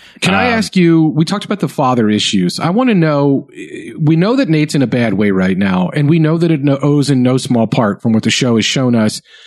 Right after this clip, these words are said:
Speaker 1: to his inability to please his father. Right? Like, even in this moment where Nate is on the back page of the newspaper, fixture-, featured prominently, Wonder Kid, all of it. His mom knows it.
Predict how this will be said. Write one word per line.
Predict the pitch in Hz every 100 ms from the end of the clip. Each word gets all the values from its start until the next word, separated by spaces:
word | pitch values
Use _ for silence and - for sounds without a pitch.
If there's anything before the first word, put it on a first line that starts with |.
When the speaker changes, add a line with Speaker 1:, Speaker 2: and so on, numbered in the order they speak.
| - _
Speaker 1:
to | -
his | 147 139
inability | 151 147 139 135 127
to | 117
please | - 123 113 -
his | 98
father. | - 92 78 76 - _ _
Right? | 110 120 123
Like, | 135 135 -
even | 185 214
in | 196 165
this | 160 139
moment | 131 123 110
where | 123
Nate | 123 135
is | 147 131
on |
the | 120
back | 113 127 135
page | 139 127 120
of | 123
the |
newspaper, | 123 117 - 127 113 120 107 - - - _
fixture-, | - 156 - 151
featured | - 180 - 156
prominently, | 143 135 135 135 127 135
Wonder | 123 151 151
Kid, | 143 143 139
all | - 139 151
of | 135 113
it. | 113
His | 123
mom | 120 123 147 143
knows | 139 139 135
it. | 135